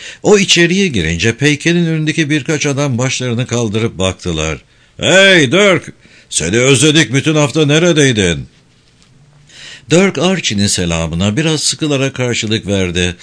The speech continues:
ama arkadaşının yanına peykeye giderken dimdik yürüyor ve biraz da cakayla sallanıyordu. Çünkü burası erkeklere ait bir yerdi. Barmen hemen ona yaklaştı. "İyi geceler Dirk, ne içeceksin?"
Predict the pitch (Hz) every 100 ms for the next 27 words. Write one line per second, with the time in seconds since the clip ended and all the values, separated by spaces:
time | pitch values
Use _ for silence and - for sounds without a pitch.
0 | - - 175 175 165 165 156 - 170 175
1 | 104 80 90 104 131 135 - 143 156 87
2 | 87 87 104 104 95 170 117 104 117 87
3 | 98 90 90 92 101 95 127 87 73 92
4 | 90 123 127 107 110 - 104 87 95 87
5 | 90 85 78 78 71 _ _ - 123 175
6 | 135 98 131 143 87 104 90 110 143 160
7 | 117 85 95 87 80 80 78 78 73 -
8 | _ - - - - 120 170 202 208 202
9 | 190 165 151 139 98 87 85 80 - 78
10 | 73 73 - - _ - 113 113 127 147
11 | 190 170 160 170 - 110 175 170 147 143
12 | - 143 143